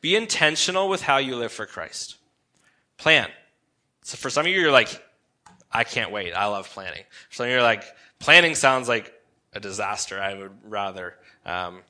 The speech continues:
go and do something else," right? Um, but plan. Have a strategy,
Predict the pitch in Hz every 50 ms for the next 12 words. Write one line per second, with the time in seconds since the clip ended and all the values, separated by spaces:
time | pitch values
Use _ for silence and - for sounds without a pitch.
0 | _ _ - - - _ _ _ _ - - 95 92 90 90 95 92 - 101 95
1 | 90 - 95 90 92 87 85 85 - - - - - - _ - - - _ _
2 | _ 107 98 101 104 107 - - - - 127 117 117 120 120 117 120 120 104 -
3 | - - 175 175 151 107 92 - - _ _ - - 131 139 156 175 165 - -
4 | - 175 170 170 143 117 107 98 82 -